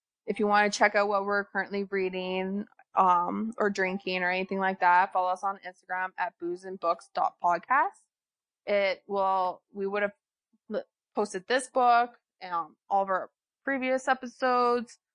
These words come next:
what we're currently reading, all that good jazz for you guys that you guys can take a look at. Um,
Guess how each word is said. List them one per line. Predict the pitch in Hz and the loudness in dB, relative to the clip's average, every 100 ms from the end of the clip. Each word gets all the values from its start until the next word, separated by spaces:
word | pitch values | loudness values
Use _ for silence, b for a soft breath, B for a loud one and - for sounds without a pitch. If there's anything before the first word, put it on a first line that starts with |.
| _ | _
what | - 190 | -4 -2
we're | 185 | -4
currently | - 165 180 190 | -4 -4 -6 -8
reading, | 233 240 233 233 226 226 226 - _ - | -2 -2 0 -2 -2 -2 -4 -8 _ 0
all | 220 220 | 4 4
that | 208 202 | 2 2
good | 202 196 | -4 0
jazz | 190 185 185 190 - - | 0 2 2 0 -6 -6
for | 196 | -4
you | 190 | -4
guys | 190 190 190 196 | -2 -2 -2 -4
that | 180 | -6
you | 190 | -4
guys | 190 185 185 - | -4 -4 -8 -12
can | - 180 185 | -8 -6 -4
take | 190 170 | -2 0
a | - | 2
look | 269 294 | 4 4
at. | 285 285 277 - - - _ _ _ _ _ - | 4 6 4 0 -6 -18 _ _ _ _ _ -2
Um, | 196 190 185 196 | 0 0 -2 -4